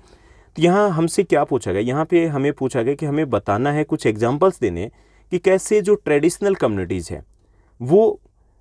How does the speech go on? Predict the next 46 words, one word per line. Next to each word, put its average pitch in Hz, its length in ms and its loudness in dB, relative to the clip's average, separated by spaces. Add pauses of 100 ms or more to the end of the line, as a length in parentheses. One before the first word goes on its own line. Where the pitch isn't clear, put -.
(120)
जो 147 160 4
नेचुरल 143 460 0
हैबिटेट्स 123 720 -4
हैं, 107 260 -10 (100)
वाइल्ड 120 400 2
लाइफ 135 340 -4
हैं, 107 160 -10
फॉरेस्ट 151 500 -2
है, 135 80 -4 (140)
उसके 202 260 -6
कंजर्वेशन 160 580 -2
में 180 120 0
एक 175 120 -2
इंपॉर्टेंट 143 420 -4
रोल 107 180 0
प्ले 92 220 -4
कर 80 140 -8
रही 78 120 -8
है। 78 60 -10 (280)
ओके, - 180 2 (260)
तो 139 60 0
हमें 170 160 4
एग्जांपल 139 420 0
देने, 110 240 -2 (420)
तो 156 60 2
first - 320 2
of 180 100 6
all, 185 180 2 (1160)
people 190 300 4
of 202 140 6
Sariska 156 600 0
tiger 107 280 0
reserves 90 420 -6 (100)
are 123 100 0
fighting 123 520 0
against 104 300 -2
mining। 76 320 -8
देखिए 123 300 -2
सरिस्का 117 440 -2
टाइगर 113 260 0
रिजर्व्स 110 440 -2
है, 113 100 0
वहाँ 104 280 -4
के 120 140 -2
लोग 117 340 2
हैं 120 160 -6